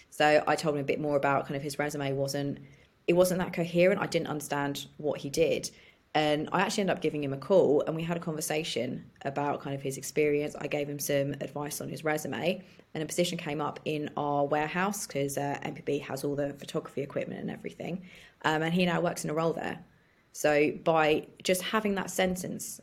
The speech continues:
in that automated email, giving that person that opportunity to speak,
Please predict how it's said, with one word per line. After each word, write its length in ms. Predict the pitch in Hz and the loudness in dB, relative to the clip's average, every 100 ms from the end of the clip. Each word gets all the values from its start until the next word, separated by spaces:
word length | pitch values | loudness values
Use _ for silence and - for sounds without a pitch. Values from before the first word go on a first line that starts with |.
| - | -6
in 180 | 156 156 | -4 -2
that 160 | 151 | -2
automated 540 | 160 156 165 151 - 151 | -2 -2 -4 -6 -4 -2
email, 600 | 147 147 143 - - - | -2 -4 -6 -8 -14 -2
giving 300 | - 196 180 | 2 4 2
that 140 | 170 - | -2 -2
person 280 | 165 165 | -2 -2
that 80 | 170 | -8
opportunity 480 | 170 - 160 151 156 | -8 -8 -6 -6 -8
to 120 | 175 | -8
speak, 500 | - 170 151 - - | -2 2 2 0 -10